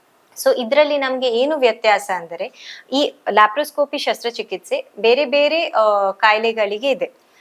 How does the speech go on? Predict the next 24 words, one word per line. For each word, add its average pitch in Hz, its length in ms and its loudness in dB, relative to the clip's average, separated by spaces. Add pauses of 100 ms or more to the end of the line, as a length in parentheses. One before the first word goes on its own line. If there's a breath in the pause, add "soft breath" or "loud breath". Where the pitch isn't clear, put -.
(100)
ನಾನಿವತ್ತು 285 560 2
ನಿಮ್ಗೆ 208 300 -6
ಅದು 220 300 -4
ಗರ್ಭಕೋಶ 247 800 0 (100)
ಹಾಗೂ 220 360 0
ಹೆಣ್ಮಕ್ಳ 247 520 -4 (200)
ಸ್ತ್ರೀ 247 340 -6
ರೋಗದ, 247 420 2 (360)
ಆ, 185 320 -2
ಶಸ್ತ್ರಚಿಕಿತ್ಸೆ 220 840 -4
ಬಗ್ಗೆ 190 260 -6
ಹೇಳುತ್ತೇನೆ. 214 640 -4 (480 loud breath)
So 311 240 2
ಈ 277 280 -4
ಓಪನ್, 277 500 2
ಆ, 214 420 4
ಆಪರೇಷನ್ 247 500 -2
ಮತ್ತೆ, 226 360 0
ಆ, 185 300 2
ದುರ್ಬೀನ್ 226 400 0
ಆಪರೇಷನ್ 220 460 -2
ಅಲ್ಲಿ, 208 240 -2
ಆ, 202 140 0
ವ್ಯತ್ಯಾಸವೇನೆಂದ್ರೆ, 202 1080 -2